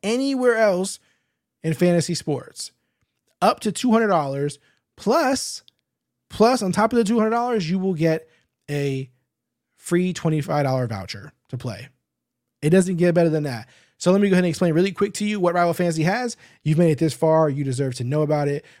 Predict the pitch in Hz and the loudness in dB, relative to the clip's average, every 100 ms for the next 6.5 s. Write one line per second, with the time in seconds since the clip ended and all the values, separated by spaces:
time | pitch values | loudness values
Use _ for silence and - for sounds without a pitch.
0 | _ 123 165 170 165 147 139 160 143 147 | _ 0 2 2 0 0 -2 -2 -2 0
1 | 160 151 139 156 147 117 - - 165 170 | 0 0 -2 -2 -2 -4 -8 -6 -2 0
2 | 170 170 170 165 _ _ _ _ _ _ | 2 4 2 0 _ _ _ _ _ _
3 | - 160 175 147 131 175 175 170 156 147 | -8 -2 -2 -2 0 2 4 4 2 -2
4 | - 156 143 147 160 160 165 - _ _ | 0 -2 0 -2 -4 -2 -4 -4 _ _
5 | 143 143 - 160 170 165 151 - 151 143 | -6 -4 -2 -2 0 0 -2 -2 -4 -4
6 | 143 131 143 143 | -8 -8 -8 -8